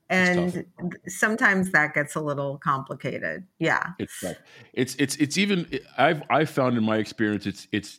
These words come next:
Speaker 1: challenging when you have a broker involved in the picture and you have an internal team, because I feel like managing brokers is a different skill set than selling, for example, into, into
Speaker 2: Oh,
Speaker 1: operators,
Speaker 2: yes.
Speaker 1: into, into accounts.
Speaker 2: Yeah.
Speaker 1: Um,
Speaker 2: Mm-hmm.
Speaker 1: so,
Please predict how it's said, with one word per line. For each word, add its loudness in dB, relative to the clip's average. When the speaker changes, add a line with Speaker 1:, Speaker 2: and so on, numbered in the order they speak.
Speaker 1:
challenging 0
when 2
you 2
have 2
a -6
broker 2
involved 0
in 0
the -2
picture 0
and 2
you 2
have 4
an 2
internal 0
team, 0
because 0
I 2
feel 0
like 0
managing 4
brokers 2
is 0
a 2
different 0
skill 2
set 2
than 2
selling, 2
for 0
example, 2
into, 2
into 0
Speaker 2:
Oh, 4
Speaker 1:
operators, 4
Speaker 2:
yes. 0
Speaker 1:
into, 0
into 0
accounts. 0
Speaker 2:
Yeah. -2
Speaker 1:
Um, 6
Speaker 2:
Mm-hmm. -8
Speaker 1:
so, 4